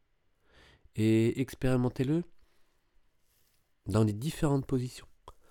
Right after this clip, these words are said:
Debout, assis, allongé. Intéressant de le faire allonger.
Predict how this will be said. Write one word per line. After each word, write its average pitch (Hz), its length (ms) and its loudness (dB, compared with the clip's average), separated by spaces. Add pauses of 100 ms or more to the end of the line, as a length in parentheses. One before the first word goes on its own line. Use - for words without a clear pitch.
(1500)
Debout, 214 480 10 (500)
assis, 196 580 4 (1080)
allongé. 135 680 6 (480)
Intéressant 107 480 0
de 156 60 2
le 110 60 0
faire 85 180 -8
allonger. 82 460 -10